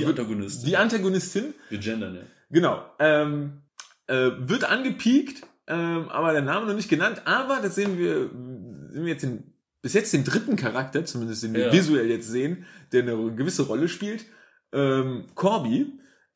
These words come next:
Speaker 1: ähm, ja, einfach nur der krasseste Lauch.
Speaker 2: <laughs>
Speaker 1: Ähm, kriegt aber noch seine Montage später. Ja,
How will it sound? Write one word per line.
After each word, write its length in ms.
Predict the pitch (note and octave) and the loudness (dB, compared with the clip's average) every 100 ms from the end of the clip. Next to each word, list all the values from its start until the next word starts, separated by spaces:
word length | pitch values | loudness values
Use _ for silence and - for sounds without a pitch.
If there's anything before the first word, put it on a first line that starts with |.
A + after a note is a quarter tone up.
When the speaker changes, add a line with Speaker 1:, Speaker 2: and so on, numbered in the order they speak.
| - | -2
Speaker 1:
ähm, 600 | C#3+ C#3 C#3 C#3+ C#3+ D3+ _ _ | 2 2 2 -2 -4 -8 _ _
ja, 360 | D#3+ A#2 E2+ - - | 2 2 0 -10 -6
einfach 240 | C#3+ D#3 E3+ | -4 -2 -2
nur 120 | E3+ | 0
der 120 | D#3+ | -2
krasseste 460 | - D#3+ D#3+ - F3+ | -2 -4 -4 -2 2
Lauch. 340 | D3+ - - - _ - | 2 0 -8 -20 _ -4
Speaker 2:
<laughs> 120 | - - - - | -4 -4 -8 0
Speaker 1:
Ähm, 580 | C#3 C#3 C3+ C3+ C3+ - | 4 6 4 2 -4 -4
kriegt 280 | - C4+ G#3 | 2 2 2
aber 140 | F#3 | 0
noch 100 | F3+ | 0
seine 200 | E3 D#3 | 0 0
Montage 720 | C3 D#3+ F3+ F#3 F#3+ G3 - - | 2 2 2 2 2 -2 -8 -8
später. 680 | - F3 F3 F3+ G#3+ - _ _ _ | 4 4 4 -2 -6 -10 _ _ _
Ja, 300 | C3+ B2+ - | 0 0 0